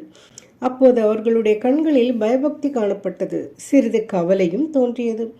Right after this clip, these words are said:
அந்த வாலிப வர்த்தகனோ மற்றவர்களை எல்லாம் சிறிதும் கவனிக்கவே இல்லை. கண்கொட்டாமல் மேற்கு திக்கையே நோக்கி கொண்டு நின்றான்.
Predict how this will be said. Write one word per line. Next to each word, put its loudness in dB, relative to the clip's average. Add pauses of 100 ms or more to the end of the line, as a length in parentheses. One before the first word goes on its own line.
(440)
அந்த 0
வாலிப 2
வர்த்தகனோ 0 (680)
மற்றவர்களை 2
எல்லாம் 0
சிறிதும் 2
கவனிக்கவே 2
இல்லை. -2 (480)
கண்கொட்டாமல் 2
மேற்கு 2
திக்கையே 0
நோக்கி 0
கொண்டு 2
நின்றான். -4